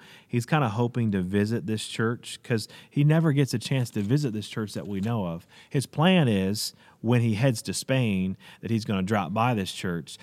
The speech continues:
but he's gotta go to Jerusalem first. And what we know from Acts, he goes to Jerusalem and he gets imprisoned and he never gets the opportunity to fulfill his plans. Um, some people think that Paul still did go and visit Spain, um, 'cause he's, he says, "I'm planning to go to Spain." I mean, he says that in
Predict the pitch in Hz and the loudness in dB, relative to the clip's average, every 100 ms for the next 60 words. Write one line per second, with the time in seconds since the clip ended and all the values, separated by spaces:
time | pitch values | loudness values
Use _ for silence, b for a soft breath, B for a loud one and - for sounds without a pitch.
0 | B 120 110 135 123 113 117 104 110 120 | B -2 0 2 0 0 0 0 0 0
1 | - 98 92 120 117 - 95 90 - - | 0 -2 0 0 0 -2 -2 -2 -4 -8
2 | 104 87 101 107 98 87 101 104 98 98 | -6 -2 -2 -2 -2 -2 -2 -2 -2 -4
3 | 95 107 - 92 101 113 - 90 92 98 | 0 -2 -2 -2 0 -2 -2 -2 0 0
4 | 92 90 85 110 98 90 90 95 90 87 | -2 -4 -2 -2 0 -2 -2 -4 -4 -4
5 | 104 110 101 87 82 101 95 92 87 92 | -6 -8 -6 -6 -8 -8 -4 -4 -6 -8
6 | 82 98 87 90 82 - b _ - 95 | -8 -6 -4 -4 -6 -10 b _ -8 -6
7 | 80 58 - - _ B B B - 98 | -6 -10 -16 -20 _ B B B -10 -4
8 | 90 82 B - 160 135 110 98 101 92 | -2 -2 B 0 4 4 2 0 -2 -2
9 | 85 - 92 - - 98 90 98 90 - | -4 -2 -2 -2 -2 -2 0 -2 -2 -4
10 | 78 78 - B B 87 90 85 82 87 | -6 -6 -12 B B -4 -2 -2 -2 -4
11 | - - 85 80 80 - B B 85 85 | -8 -8 -4 -4 -4 -8 B B -14 -10
12 | 78 73 b b 104 92 101 - - 110 | -10 -12 b b -4 -2 -2 -4 -10 -6
13 | 104 98 92 117 120 120 92 98 131 135 | 0 2 2 2 2 2 0 2 4 4
14 | - 92 80 85 92 92 120 104 98 92 | -2 -8 -6 -4 -4 -2 -2 0 0 -2
15 | 92 85 | -4 -6